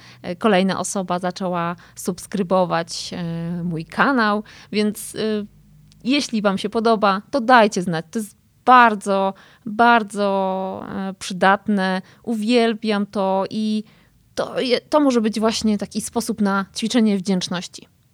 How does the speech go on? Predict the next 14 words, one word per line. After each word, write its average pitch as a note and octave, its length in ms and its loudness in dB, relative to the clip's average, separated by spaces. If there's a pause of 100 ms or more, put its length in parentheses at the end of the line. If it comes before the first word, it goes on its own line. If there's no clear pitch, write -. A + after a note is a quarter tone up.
(480)
Jeśli C4+ 360 -4
ci - 100 -10
się A#3+ 80 -4
podobało, C#4 600 2 (380)
to G#3 640 2
podziękuj B3 400 4
mi G3+ 80 0
w - 60 -8
ten F#3+ 140 0
sposób, G3 460 -4
że, F3+ 380 -2 (440)
mm, F3+ 380 -4
daj B3 240 6
gwiazdkę A3 600 -2